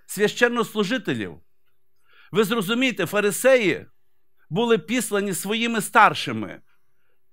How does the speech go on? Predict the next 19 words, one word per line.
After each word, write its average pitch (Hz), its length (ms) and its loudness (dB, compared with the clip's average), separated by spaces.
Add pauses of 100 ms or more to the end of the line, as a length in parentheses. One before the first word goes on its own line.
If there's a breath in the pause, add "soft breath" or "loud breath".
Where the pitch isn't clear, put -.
(720)
Сам 247 220 4
первосвященник 240 880 0
ніколи 240 440 0
не 208 120 0
приходив, 214 460 -2
щоб 196 220 -6
штовхнутися 226 1000 -6
з 170 80 -6
Ісусом. 196 460 -4
Чому? 247 460 0
Він 170 180 -2
знав, 185 320 4
що 196 160 -2
він 185 160 -2
програє. 170 640 2 (1900)
Він 214 240 -2
знав 214 460 6
це 139 240 0
добре. 113 520 -2